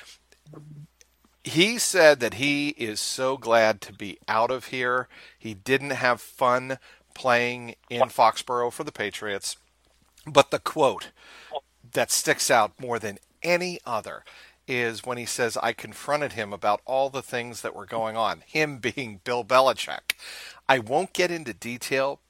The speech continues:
but it was B S things that they were doing. I just wasn't a fan." And you know what my reaction is? And, and millions of Patriots fans reacted the same way. "Oh, really?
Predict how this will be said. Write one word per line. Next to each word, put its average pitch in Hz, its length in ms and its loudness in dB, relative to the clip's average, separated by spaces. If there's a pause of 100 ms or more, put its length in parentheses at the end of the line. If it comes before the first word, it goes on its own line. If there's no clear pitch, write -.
(120)
but 135 100 -4
it 120 100 -8
was 110 200 -12
B 131 420 -4
S 120 240 4
things 101 400 -12
that 101 240 -4
they 107 140 -4
were 98 140 -10
doing. 98 420 -6 (420)
I 107 140 -2
just 120 440 -4
wasn't 107 460 -6
a - 60 -16
fan." 87 500 -12 (760)
And 127 80 -6
you 123 80 2
know 143 100 8
what 185 80 2
my 190 100 6
reaction 185 640 0
is? 185 360 -4
And, 117 380 2
and 117 260 0
millions 143 420 -2
of 113 120 -6
Patriots 127 460 -4
fans 104 320 -6
reacted 107 400 -2
the 87 80 -18
same 110 320 -8
way. 101 340 -8 (460)
"Oh, 110 140 -8
really? 110 540 -4